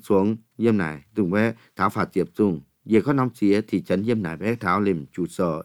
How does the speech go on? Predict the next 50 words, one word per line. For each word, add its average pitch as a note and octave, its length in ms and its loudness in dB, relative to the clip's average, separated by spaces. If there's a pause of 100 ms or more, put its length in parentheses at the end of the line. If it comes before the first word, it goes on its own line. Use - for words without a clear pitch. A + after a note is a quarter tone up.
y B2+ 100 2
bung G#2+ 260 0
chào E2+ 240 -2 (100)
hên. A2 320 4 (520)
Ông A#2+ 260 4 (260)
Sùng A2 200 0
A A2+ 120 0
Chua, A#2 460 4
Phó G#2+ 340 2
Chủ G2 100 0
tịch F#2 200 -4
Ủy F2+ 120 -6
ban A2 220 -2
miền F2 140 -2
màn E2+ 220 -4
muốn F2+ 260 -8
giải E2 160 -2
quyền D#2+ 180 -2
con. C3 300 2 (680)
Phó D3+ 120 4
y C3+ 160 2
nông A#2 220 0
nhà F#2+ 100 -2
tạm F#2 200 -2
duyên G2 200 -2
nai, A#2+ 320 2 (200)
ừm, G#2 440 0
quyền G2 340 4
nai B2+ 140 0
hà F2 300 -2
bé, A#2+ 280 0 (200)
xuân A2 120 4
vận F2+ 200 2
mi F#2 140 -2
phun A2+ 200 0
xuống, G2+ 260 2
có C#3+ 140 -6
làn F#2 280 -2
miền, G2 320 0
diêm A#2 140 0
nhỏ F#2+ 140 0
nai F#2+ 160 -6
bé C3 140 -4 (100)
xuống G2+ 140 -2
sang, G#2+ 340 -2 (440)
thim A2+ 300 4
piang E2 200 0
tới G2 160 0
đây, G#2+ 300 4
phun A2 300 0